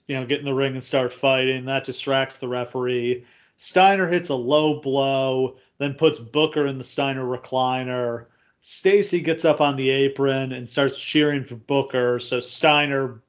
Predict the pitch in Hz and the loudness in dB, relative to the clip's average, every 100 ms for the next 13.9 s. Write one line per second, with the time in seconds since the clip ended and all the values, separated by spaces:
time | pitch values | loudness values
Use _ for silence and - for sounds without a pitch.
0 | _ 135 143 156 151 - 139 123 139 135 | _ -2 2 2 0 -4 -2 0 0 0
1 | 131 123 123 123 120 120 120 123 127 151 | -2 -2 0 0 0 -2 -2 -4 -6 -8
2 | - _ _ _ _ 135 117 160 175 165 | -12 _ _ _ _ -6 6 6 6 4
3 | 160 139 123 147 135 147 135 143 139 131 | 2 2 2 0 0 -2 0 -2 -4 -6
4 | 127 123 120 120 131 151 185 180 - 160 | -2 -2 -2 -8 -10 -2 0 0 0 2
5 | 147 147 139 113 139 143 143 - 143 127 | 2 2 -2 -2 0 2 0 -4 -4 -4
6 | 139 131 127 - 135 127 123 127 127 123 | -2 -2 -2 -6 -2 -2 -2 -2 0 -2
7 | 117 - _ _ _ _ 302 285 220 - | -6 -14 _ _ _ _ 4 6 4 2
8 | 202 180 160 143 156 147 143 - 120 143 | 4 4 4 0 -2 -2 -4 -6 -6 -4
9 | 139 139 135 127 123 - 151 143 131 139 | -4 -2 -4 -4 -10 -8 -8 -6 -6 -6
10 | 123 - 180 156 - 147 135 127 123 - | -8 0 2 2 0 -2 -2 -6 -8 -2
11 | 135 131 123 120 113 135 139 131 123 127 | -2 -2 -6 -8 -4 -2 0 0 0 -2
12 | 127 123 120 120 - 135 170 220 _ _ | -2 -4 -6 -6 -4 -4 -6 -8 _ _
13 | _ _ _ 143 131 131 170 220 | _ _ _ 0 2 0 -4 -6